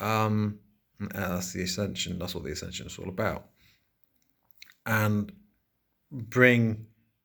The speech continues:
heaven and earth by ascending and bringing earth with it, with us. Or even earth's already up, ascended by now. But anyway, so there's this Holy Trinity thing, but then the unholy Trinity that is the drama triangle, which is a pattern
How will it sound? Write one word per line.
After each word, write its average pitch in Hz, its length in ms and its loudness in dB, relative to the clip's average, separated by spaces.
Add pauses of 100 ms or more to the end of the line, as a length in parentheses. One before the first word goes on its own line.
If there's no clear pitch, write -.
(460)
heaven 110 240 -2
and 107 100 4
earth 101 180 2
by 101 120 0
ascending 104 400 2
and 92 180 -4
bringing 95 420 0
earth 92 360 -2
with 92 160 0
it, - 260 -4 (760)
with 104 120 2
us. - 320 -4 (180)
Or 101 140 2
even 101 180 2
earth's 107 300 2
already 92 400 0 (160)
up, - 260 -4 (140)
ascended 87 340 -2
by 85 120 -2
now. - 200 -6 (100)
But - 120 -4
anyway, 92 320 -2 (580)
so - 200 6
there's 139 280 2
this 143 120 2
Holy 170 200 8
Trinity 151 360 4
thing, 131 460 2
but 127 120 -4
then 127 140 2
the 120 100 4
unholy 135 360 4
Trinity 120 460 2
that 110 400 2
is 107 140 -2
the - 80 -2
drama 120 240 6
triangle, 90 400 -6 (960)
which - 180 -4
is 117 340 2 (540)
a - 60 -10
pattern 104 720 2